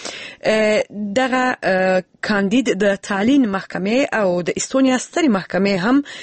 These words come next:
په څلور کاله بند محکوم کړی و او وروسته د محکمې په اجازه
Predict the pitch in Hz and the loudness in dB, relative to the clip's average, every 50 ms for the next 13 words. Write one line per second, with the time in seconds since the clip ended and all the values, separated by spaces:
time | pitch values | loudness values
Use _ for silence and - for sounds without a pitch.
0 | - - - - - - - 220 208 202 202 - - - 214 202 196 196 196 - | -16 -16 -14 -14 -14 -6 -4 -2 0 0 -2 -2 -4 -2 0 2 2 2 0 -2
1 | 202 185 185 180 170 165 190 190 180 175 170 - - - 180 175 - - 269 254 | -4 -2 -2 -2 0 0 0 0 0 0 -4 -6 -4 -4 -4 -2 0 0 0 2
2 | 233 226 214 226 240 262 - - 202 190 185 170 - 196 240 277 - - 262 233 | 2 0 2 2 2 2 0 0 0 0 0 0 2 0 0 0 0 0 -2 0
3 | 233 208 202 190 - - 202 220 269 302 294 285 - 196 175 - - 180 175 - | 0 -2 -2 -4 -4 -2 2 2 4 4 2 2 0 -2 -2 0 -2 -4 -2 0
4 | 185 175 175 170 254 311 339 | -2 -2 0 0 0 0 0